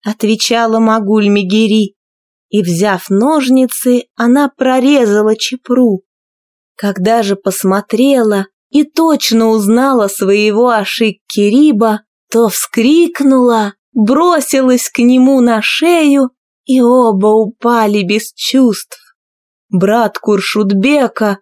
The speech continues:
бросился на них с кинжалом, намереваясь заколоть обоих. Но Куршудбек остановил его, промолвив: "Успокойся и знай,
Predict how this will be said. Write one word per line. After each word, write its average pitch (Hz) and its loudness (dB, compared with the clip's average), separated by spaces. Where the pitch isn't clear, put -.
бросился 262 0
на 262 0
них 277 2
с - -10
кинжалом, 240 0
намереваясь 240 0
заколоть 269 0
обоих. 226 0
Но 196 0
Куршудбек 196 -2
остановил 233 0
его, 180 0
промолвив: 208 0
"Успокойся 175 -2
и 190 2
знай, 170 0